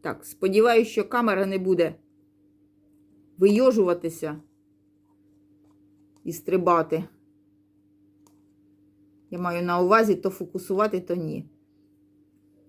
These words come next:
Щоб ви бачили, як я підстригаю всі ці папороті, які тут наросли.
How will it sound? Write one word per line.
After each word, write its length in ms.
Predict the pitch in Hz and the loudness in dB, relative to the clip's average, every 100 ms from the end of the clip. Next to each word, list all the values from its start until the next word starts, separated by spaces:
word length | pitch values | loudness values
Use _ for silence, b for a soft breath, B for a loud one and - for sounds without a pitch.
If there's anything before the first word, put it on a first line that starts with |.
| _ | _
Щоб 220 | - 160 | -14 -4
ви 140 | 180 | -2
бачили, 460 | 165 196 208 175 165 | 0 0 0 -2 0
як 240 | 165 170 | 0 -2
я 60 | 175 | -8
підстригаю 760 | 180 165 - 180 208 202 175 165 _ _ _ _ _ _ _ _ _ _ _ _ _ _ _ _ _ _ | -10 -16 -6 -2 0 0 -2 -4 _ _ _ _ _ _ _ _ _ _ _ _ _ _ _ _ _ _
всі 180 | - 170 | -16 -10
ці 140 | 180 | -8
папороті, 580 | - 214 214 180 160 170 | -4 -2 -2 -2 -4 -4
які 180 | 165 170 | -8 -6
тут 180 | 170 175 | -6 -6
наросли. 580 | 170 175 175 151 - | -6 -6 -6 -10 -12